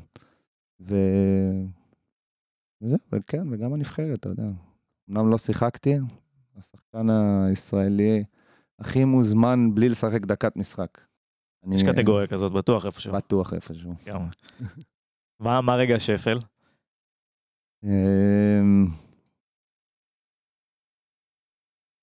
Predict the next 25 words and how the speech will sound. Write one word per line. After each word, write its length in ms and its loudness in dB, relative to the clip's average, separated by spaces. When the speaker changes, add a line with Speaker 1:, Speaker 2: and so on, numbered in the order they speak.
Speaker 1:
אני 60 -14
חושב 140 -8
שמבחינת 840 2
הנפש 480 0
שלי, 240 0
עזוב, 420 -2
אה, 180 4
מבחינת 380 0
כדורגל 480 2
וסטטיסטיקות, 840 -2
היה 580 0
תקופה 400 -4
שלא 260 -2
שיחקתי 340 -8
כדורגל. 380 0
היה 60 -6
לי 120 2
חצי 300 -2
שנה 540 2
בהפועל 380 0
תל 160 0
אביב, 340 2
שהיה 460 -4
לי 160 0
איתם 500 0